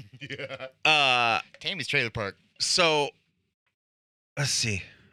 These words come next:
Speaker 2: Um, Jody.
Speaker 1: Jody.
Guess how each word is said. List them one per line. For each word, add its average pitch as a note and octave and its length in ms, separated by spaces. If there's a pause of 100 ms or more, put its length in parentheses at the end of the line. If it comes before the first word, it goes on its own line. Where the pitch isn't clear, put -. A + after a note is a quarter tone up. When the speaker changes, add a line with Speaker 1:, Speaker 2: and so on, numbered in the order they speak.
(140)
Speaker 2:
Um, C3 520 (1300)
Jody. A#2+ 400 (1200)
Speaker 1:
Jody. E2+ 800